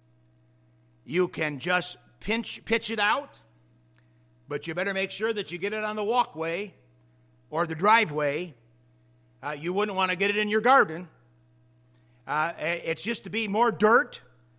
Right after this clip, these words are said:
underfoot, as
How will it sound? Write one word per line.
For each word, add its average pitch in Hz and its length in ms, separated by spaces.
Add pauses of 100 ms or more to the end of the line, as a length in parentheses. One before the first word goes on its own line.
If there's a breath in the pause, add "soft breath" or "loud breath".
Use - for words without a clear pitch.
(500)
underfoot, 220 760 (1300)
as 147 380